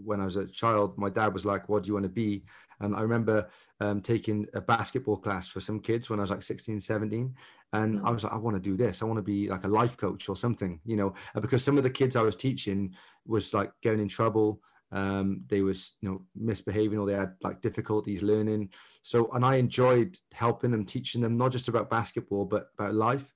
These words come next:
Speaker 1: So for me, I was like, "I wanna do this," but I couldn't, I didn't feel that I could coach until I felt ready, until I, I'd achieved a certain
Speaker 2: Mm.
Speaker 1: amount. And then,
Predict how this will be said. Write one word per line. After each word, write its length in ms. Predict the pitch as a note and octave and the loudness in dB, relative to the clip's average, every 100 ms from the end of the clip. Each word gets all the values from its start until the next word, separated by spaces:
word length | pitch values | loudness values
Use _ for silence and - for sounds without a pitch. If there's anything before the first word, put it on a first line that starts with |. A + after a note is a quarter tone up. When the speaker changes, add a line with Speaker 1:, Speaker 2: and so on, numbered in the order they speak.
| - - - | -20 -20 -18
Speaker 1:
So 200 | - A2 | -2 -2
for 120 | A2 | 2
me, 300 | B2+ C3 A#2 | 2 2 2
I 120 | G#2+ | 0
was 140 | A2 G2 | 0 2
like, 300 | G#2 G2+ _ _ _ _ _ _ _ - | 0 -2 _ _ _ _ _ _ _ -4
"I 40 | A2+ | 0
wanna 240 | B2 G#2+ | 2 2
do 160 | G#2+ G2+ | 0 2
this," 320 | A#2+ F#2+ - | 2 2 -2
but 320 | - G#2+ - - - _ _ | 0 0 0 -16 -20 _ _
I 80 | A2+ | -10
couldn't, 480 | - C#3+ C3 B2 - | 2 4 6 4 0
I 80 | A2+ | -2
didn't 300 | G2+ C3+ C#3 | 2 4 4
feel 340 | C3 C3 B2+ A#2+ | 4 4 6 6
that 120 | A2+ | 4
I 100 | A2+ | 2
could 220 | - - | 0 -2
coach 280 | - A#2 - | 2 2 2
until 240 | A2 A2 | -2 0
I 40 | G#2 | 0
felt 220 | A2+ G#2+ | 2 4
ready, 360 | A2 A#2 C3 C#3 | 4 2 2 -2
until 240 | G#2 A2+ | 0 2
I, 140 | G#2+ G#2+ | 4 2
I'd 200 | A2+ G#2+ | 2 0
achieved 420 | G#2 - A#2+ G#2 | -2 0 0 0
a 40 | - | 0
certain 260 | A#2+ A2 | 2 4
Speaker 2:
Mm. 100 | A2+ | 4
Speaker 1:
amount. 260 | A#2 C#3+ - - - - | 4 2 -2 -16 -20 -4
And 100 | A2 | 0
then, 300 | A2+ A2+ G2 | 2 2 0